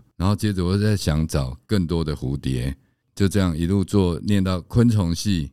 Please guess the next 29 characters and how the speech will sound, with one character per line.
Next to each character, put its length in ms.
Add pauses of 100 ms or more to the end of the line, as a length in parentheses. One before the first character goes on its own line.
昆 160
虫 140
研 160
究 180
所 180
毕 300
业 160
以 120
后， 280
然 160
后 220 (160)
接 260
着 300
又 180
去 720 (240)
开 260
始 300
有， 300
也 80
有 100
曾 220
经 180
去 180
特 160
有 140
生 300
物 80
中 280
心， 480